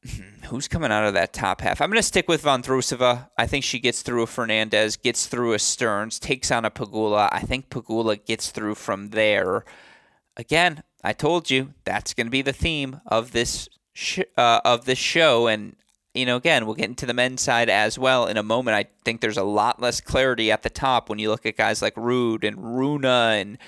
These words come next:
you know, Rublev and Tsitsipas, who haven't played that great over the past few weeks. It was a pretty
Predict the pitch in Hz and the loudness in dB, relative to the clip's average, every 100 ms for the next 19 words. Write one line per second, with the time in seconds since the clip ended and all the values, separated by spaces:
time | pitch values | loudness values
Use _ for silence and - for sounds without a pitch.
0 | - - - 113 104 110 147 147 131 123 | -20 -20 -8 -4 -2 2 2 4 2 4
1 | 113 110 104 104 104 - - - - 165 | 6 4 2 -4 -6 -12 -16 -4 0 0
2 | 147 - 147 143 123 120 101 - 117 123 | 0 -2 -2 0 0 0 -4 -4 -2 -2
3 | 135 117 143 135 127 - 131 120 107 107 | -2 -2 0 4 2 2 2 2 0 -4
4 | - 110 110 - 117 104 104 - 139 196 | -4 -2 -2 -4 -6 -4 -4 -2 0 0
5 | 185 - - 180 175 180 175 | 0 -2 -4 -4 -2 -4 -6